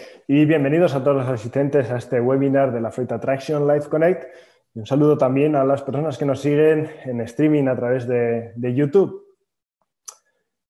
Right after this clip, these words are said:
Bien, mi nombre es Gorka Erice, soy director técnico de, de Athens y hoy vamos a estar centrados,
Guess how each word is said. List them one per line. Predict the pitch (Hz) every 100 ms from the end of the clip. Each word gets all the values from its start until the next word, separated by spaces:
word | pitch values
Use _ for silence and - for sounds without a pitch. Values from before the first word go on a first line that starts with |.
| _ -
Bien, | 139 156 -
mi | 135
nombre | 143 160
es | 123
Gorka | 131 127
Erice, | 160 165 185
soy | - 156 139
director | 127 - 127
técnico | - 165 143 120 110 101 - -
de, | 104 95 92
de | 95 104
Athens | 123 - 170 214 - _ _ _ _ _ _ -
y | 139 175
hoy | 151 165 185
vamos | 156 156
a | 143
estar | - 151
centrados, | 156 151 151 160 175 175